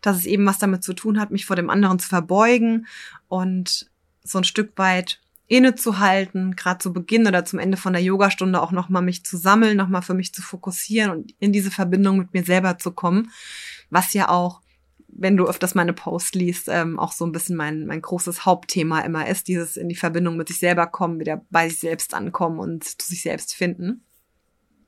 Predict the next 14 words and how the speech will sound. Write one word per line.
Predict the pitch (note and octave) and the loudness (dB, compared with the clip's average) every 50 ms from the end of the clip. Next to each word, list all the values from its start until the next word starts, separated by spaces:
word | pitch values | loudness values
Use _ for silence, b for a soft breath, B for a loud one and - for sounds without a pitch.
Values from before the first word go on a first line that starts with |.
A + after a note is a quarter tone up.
| _ - B B B B B B B B B B B B B B B B | _ -16 B B B B B B B B B B B B B B B B
Und | - G#3 G3+ G3 | 2 2 4 6
manchmal | - B3+ D#4+ F#4 - E4 C#4+ B3+ | 6 4 4 4 4 4 4 6
wird | B3 A#3+ A3+ | 6 4 2
es | A3 - | 0 -2
auch | - G#3 | 0 2
nochmal | G#3 G#3+ G3+ G3+ G#3 G3+ G3+ G3 G3+ G3+ | 2 4 4 4 4 4 4 2 2 0
erweitert, | G3 - F#3 F3+ F3 F3 F#3 G3 G#3 G3 | -2 -2 0 2 4 4 4 4 2 0
indem | - F#3 F#3 E3+ F#3+ F#3+ F#3+ F#3 | 0 0 0 0 2 2 0 0
die | E3+ F3+ F3+ F3+ | 0 -2 -4 -4
Hände | E3+ F3+ F#3+ G3 G3 F#3+ | -2 0 2 4 4 4
nach | F#3 E3+ D#3 - - | 2 0 -2 -4 -2
oben | - C4+ D#4+ D#4+ D#4 | 0 2 4 4 4
geführt | C4+ C4 - - C4 B3 G#3+ G#3 | 4 2 0 0 -2 0 0 0
werden | A3+ A3 A3 G#3+ A3 A3 A3 A3+ | 0 0 0 2 0 -2 -4 -6